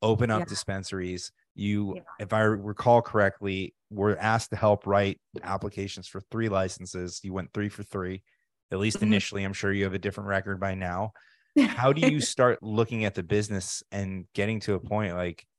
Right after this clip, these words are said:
Speaker 1: where is it, where does the business stop being Juliana and start being Can's strategy? Because a lot of consultants, in my
Speaker 2: Yeah.
Speaker 1: opinion, or my experience, their business is them. And their biggest struggle,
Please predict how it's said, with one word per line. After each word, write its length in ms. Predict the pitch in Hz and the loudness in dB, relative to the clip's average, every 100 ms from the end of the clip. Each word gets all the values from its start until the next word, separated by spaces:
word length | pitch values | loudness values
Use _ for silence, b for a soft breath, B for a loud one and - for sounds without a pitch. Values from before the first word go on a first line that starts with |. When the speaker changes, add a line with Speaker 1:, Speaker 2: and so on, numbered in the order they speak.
| _ _ _ _ _ _ _ _ _ - | _ _ _ _ _ _ _ _ _ -14
Speaker 1:
where 380 | 120 98 117 139 | -8 2 6 6
is 140 | 135 | 6
it, 160 | 143 110 | 0 -2
where 320 | 104 113 151 | 0 4 6
does 140 | 160 | 4
the 120 | 143 131 | 0 -6
business 560 | 104 120 117 127 123 | -6 -4 -2 -2 -4
stop 460 | - - 104 107 - _ 107 | -4 0 2 2 0 _ -12
being 480 | 98 110 107 104 95 | -4 -2 -2 -4 -8
Juliana 640 | 87 101 98 92 107 147 151 | -4 -2 -2 -2 0 0 -2
and 180 | 101 107 | -4 -6
start 560 | - - 107 104 - 95 | -6 0 2 2 0 -6
being 520 | 104 101 98 90 - _ _ _ _ _ - | -4 -4 -6 -8 -12 _ _ _ _ _ 0
Can's 300 | 104 90 - | 0 0 -6
strategy? 640 | - 95 87 78 - - - | -2 -2 0 -4 -12 -18 -12
Because 240 | 95 95 | -8 -6
a 60 | 95 | 0
lot 200 | 104 131 | 2 4
of 80 | 113 | 2
consultants, 800 | 120 104 113 87 92 87 - - - | -4 -4 -2 -2 -8 -12 -14 -16 -10
in 120 | 98 | -4
my 180 | 98 98 | -2 -2
Speaker 2:
Yeah. 40 | |
Speaker 1:
opinion, 400 | 92 92 151 160 92 - | -2 0 0 -2 -10 -8
or 180 | 101 | -6
my 320 | 95 98 95 92 | -4 -2 -2 -6
experience, 760 | 92 - - 127 110 98 - - b b b b - | -12 -12 -6 -2 -2 -4 -8 -14 b b b b 0
their 140 | 113 | 2
business 480 | 123 131 127 143 120 | 6 6 4 -2 -4
is 140 | 95 - | -6 -4
them. 400 | 98 98 78 - - _ _ - | 0 0 -2 -10 -20 _ _ -6
And 220 | 101 101 | -2 2
their 140 | 117 | 2
biggest 500 | 131 95 123 131 120 | 2 2 2 2 0
struggle, 760 | - - 104 113 110 101 90 90 | -2 -2 4 6 6 4 0 -2